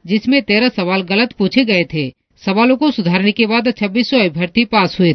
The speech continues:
थे, पर सरकार द्वारा उनका रिजल्ट काट दिया गया। उन्होंने कहा कि सरकार से अनुरोध है कि जल्द से जल्द इन अभ्यर्थियों के रिजल्ट को मान्य देकर इंसाफ करे। राज्य में मेडिकल कॉलेजों में शिक्षकों के चौदह प्रतिशत पद खाली।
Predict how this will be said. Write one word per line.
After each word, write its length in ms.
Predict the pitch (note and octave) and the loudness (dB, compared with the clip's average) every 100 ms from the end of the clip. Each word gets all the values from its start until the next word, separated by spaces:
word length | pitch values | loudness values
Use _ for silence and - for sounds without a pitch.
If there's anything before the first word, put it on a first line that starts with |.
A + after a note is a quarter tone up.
| D#3+ | 2
थे, 140 | C#3+ | 0
पर 400 | - _ - B3 | -2 _ -2 -2
सरकार 420 | - G3 F#3+ B3 | 0 -4 0 0
द्वारा 300 | A#3+ B3 C4+ | 2 2 2
उनका 280 | B3+ G#3+ A#3 | 2 0 0
रिजल्ट 360 | G3+ G3+ B3+ B3+ | 0 0 -2 -2
काट 260 | G3 E3+ | -4 -4
दिया 240 | D#3+ G#3+ A#3 | -2 -2 0
गया। 300 | E3+ C#3+ A#2 - _ _ G3+ | -2 -4 -8 -14 _ _ 2
उन्होंने 320 | G#3 C4+ D4 | 4 4 2
कहा 220 | - C#4+ | 0 0
कि 160 | B3+ B3 | 0 0
सरकार 360 | G#3 - G#3+ | -2 -2 -2
से 200 | G#3 B3+ | 0 0
अनुरोध 340 | G3+ A3 B3+ G#3+ | 2 2 2 4
है 140 | A3+ | 2
कि 180 | A#3 A#3+ | 2 0
जल्द 280 | F3 G3 G3 | 0 -2 -2
से 180 | - A3+ | -2 0
जल्द 240 | A#3+ B3 | 0 0
इन 260 | - B3+ B3 | 0 2 2
अभ्यर्थियों 460 | D#3 E3 E3+ G3+ G#3+ | 0 -4 -2 -2 0
के 160 | B3+ | 0
रिजल्ट 340 | F3 E3 F#3 F3 | 0 0 -2 2
को 240 | A3+ B3 - | 2 2 -2
मान्य 320 | F#3+ A#3+ B3+ F3 | 0 2 2 2
देकर 380 | F3 A3+ C#4+ - C#4 | 2 2 0 0 2
इंसाफ 480 | C4 - G3+ E3+ - | 2 4 0 0 -2
करे। 420 | F3+ D3 B2 C#3 - _ _ F3+ | 0 0 -4 -8 -18 _ _ -4
राज्य 280 | G3 G#3 | -2 0
में 140 | D4 D#4+ | -2 0
मेडिकल 400 | A#3+ G3 A#3 A#3 | 0 0 0 0
कॉलेजों 340 | G#3+ G#3 A3+ | 0 0 2
में 100 | A#3+ | 2
शिक्षकों 460 | C4 G#3 - G#3+ A#3+ | 0 -2 -2 0 0
के 140 | C4+ C4 | 0 0
चौदह 340 | G3+ G3 A#3+ | 2 2 2
प्रतिशत 540 | A3 F3+ F3 E3+ F#3+ - | 0 0 0 0 -2 -2
पद 180 | A3+ A3+ | -4 -4
खाली। 440 | - F#3+ E3 C3+ | -2 -2 -2 -4